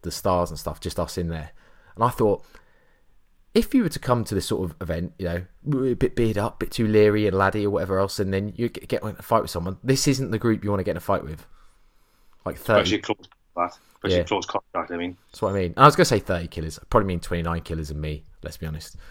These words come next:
Speaker 1: But <laughs>
Speaker 2: Fun.
Speaker 1: yeah, twenty-nine and one. Um, but I was thinking that is the sort of thing, and to be honest, a lot of them are very unassuming. Like, in plain clothes, sitting there, you probably wouldn't, a lot of people wouldn't think twice about,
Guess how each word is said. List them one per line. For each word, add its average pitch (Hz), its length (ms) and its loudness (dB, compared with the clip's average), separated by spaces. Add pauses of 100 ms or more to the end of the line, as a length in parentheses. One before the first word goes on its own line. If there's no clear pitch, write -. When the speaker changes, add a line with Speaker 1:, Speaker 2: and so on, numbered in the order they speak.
(240)
Speaker 1:
But - 220 -14 (200)
<laughs> 117 440 6 (320)
Speaker 2:
Fun. 92 200 -4 (240)
Speaker 1:
yeah, 90 220 0
twenty-nine 95 380 0
and 85 80 -4
one. 78 140 -10 (300)
Um, 104 520 2 (320)
but 101 380 4 (240)
I 123 60 4
was 127 120 4
thinking 127 220 -2
that 143 120 2
is 160 60 2
the - 60 -6
sort 123 160 0
of 104 80 -2
thing, - 60 -8
and 123 100 2
to 131 40 0
be 185 140 6
honest, 92 220 0
a 107 60 0
lot 135 140 8
of 98 80 4
them 92 220 -2 (160)
are 92 120 0
very 107 540 4
unassuming. 98 640 0 (880)
Like, 90 260 -4
in 98 200 -4
plain 123 360 0
clothes, 90 680 -2
sitting - 280 -4
there, 82 240 -8 (1040)
you 107 220 -4
probably 127 360 4
wouldn't, 117 420 0
a 107 40 -2
lot 123 120 4
of 107 80 0
people 101 160 4
wouldn't 98 240 -2
think 98 180 -6
twice - 460 -8 (280)
about, 87 380 -4